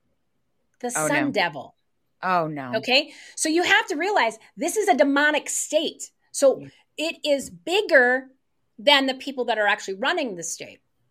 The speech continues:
Speaker 1: They're a part of the demon system. Okay, who, who has a mascot that's a Sun Devil? Now,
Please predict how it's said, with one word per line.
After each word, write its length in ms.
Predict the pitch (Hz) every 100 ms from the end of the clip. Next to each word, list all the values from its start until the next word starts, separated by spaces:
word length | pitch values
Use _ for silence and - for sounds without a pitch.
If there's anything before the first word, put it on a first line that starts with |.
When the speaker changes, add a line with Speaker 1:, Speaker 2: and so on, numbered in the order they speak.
| _ _
Speaker 1:
They're 200 | 247 320
a 80 | 330
part 240 | - 349
of 160 | 302 208
the 60 |
demon 340 | 247 294 277 240
system. 400 | - 277 - 131 _ _ -
Okay, 280 | 226 311 311 _ _ _
who, 300 | - - 587 587 - _
who 300 | - - 605 605 605
has 340 | 554 494 453 269
a 20 | 277
mascot 680 | 403 453 539 - 427 370 - - _ -
that's 220 | 403 403
a 80 | 370
Sun 520 | - - 466 480 440
Devil? 440 | 440 480 381 - -
Now, 140 | 302